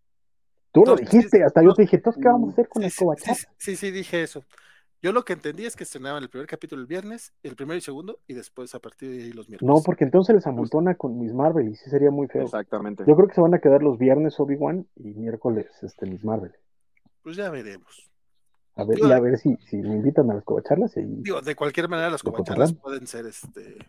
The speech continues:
Speaker 2: miércoles y
Speaker 1: Sí,
Speaker 2: viernes.
Speaker 1: exacto, sí, yo lo sé.
Speaker 2: <laughs> También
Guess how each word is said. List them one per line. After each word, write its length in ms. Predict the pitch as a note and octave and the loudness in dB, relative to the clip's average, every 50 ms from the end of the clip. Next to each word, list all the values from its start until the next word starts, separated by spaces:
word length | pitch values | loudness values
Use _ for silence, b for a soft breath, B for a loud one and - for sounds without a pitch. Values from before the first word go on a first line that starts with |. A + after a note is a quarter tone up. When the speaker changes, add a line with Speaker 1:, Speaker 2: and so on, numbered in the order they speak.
| - - - _ - | -20 -20 -20 _ -20
Speaker 2:
miércoles 360 | - - - _ _ _ - - | -20 -20 -20 _ _ _ -20 -18
y 40 | |
Speaker 1:
Sí, 140 | - - - | -6 0 2
Speaker 2:
viernes. 220 | A2 G#2+ C3+ G3+ A3+ | 4 6 8 8 8
Speaker 1:
exacto, 440 | F#3 - - - F3+ - - C3+ - - | 6 6 4 2 2 2 -2 -4 -2 -4
sí, 100 | C3+ C3+ | -4 -2
yo 120 | B2+ G#2 | -2 -2
lo 60 | G#2+ | -2
sé. 140 | - F3+ F#3 F#3 - - - | -4 -10 -10 -10 -12 -14 -16
Speaker 2:
<laughs> 500 | - - - A#3+ - C4 - - D#3+ D3 | -8 -4 -4 -2 0 0 2 2 2 0
También 340 | C3+ C3 D#3 D#3+ E3 E3+ | 0 -2 -4 -4 -4 -6